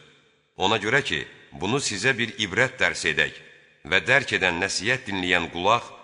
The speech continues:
bunu eşidib yadda saxlasın. Sur bircə dəfə üfürüləcəyi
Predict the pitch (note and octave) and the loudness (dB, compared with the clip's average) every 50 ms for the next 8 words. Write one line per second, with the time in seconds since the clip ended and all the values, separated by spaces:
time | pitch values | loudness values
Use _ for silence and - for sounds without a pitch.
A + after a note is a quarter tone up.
0 | - C#2 D2+ G2 A2 C3 B2 A2 - - F#2+ F#2+ A2+ E2+ F2+ E2+ F#2 F#2 - - | -12 -6 -2 0 2 2 2 0 0 -2 -2 -4 -4 -4 -2 -2 -2 -2 -2 -2
1 | G#2+ F#2+ - - D2 - D2+ D2 - - C#2+ B1+ A1+ - - _ _ _ _ _ | -2 -2 -2 -4 -6 -8 -8 -8 -8 -8 -8 -10 -12 -14 -18 _ _ _ _ _
2 | _ _ _ _ _ _ - - - C#3+ D#3+ E3 C3+ B2+ B2+ A#2+ A#2+ D3+ D#3+ D3+ | _ _ _ _ _ _ -6 -4 -2 -2 -2 -2 2 2 2 4 4 4 4 4
3 | C#3+ A2+ B2+ C3 B2 A2 G2 A2 A2+ A#2 A2 G#2+ G2 G2 A2 G2+ G2 F2 | 2 2 0 -2 -2 -4 -4 -2 2 4 6 6 6 6 6 6 6 4